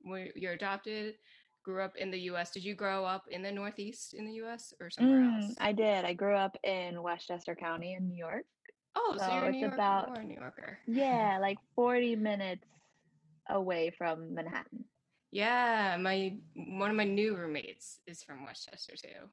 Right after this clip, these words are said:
Speaker 2: Oh, no way.
Speaker 1: He explained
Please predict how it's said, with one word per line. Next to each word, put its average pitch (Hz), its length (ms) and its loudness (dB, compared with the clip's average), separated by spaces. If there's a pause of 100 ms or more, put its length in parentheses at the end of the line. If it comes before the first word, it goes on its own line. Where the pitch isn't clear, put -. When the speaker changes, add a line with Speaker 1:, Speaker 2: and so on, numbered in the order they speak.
(120)
Speaker 2:
Oh, 415 520 2
no 427 500 2
way. 185 300 4 (100)
Speaker 1:
He 226 80 -4
explained 160 760 -8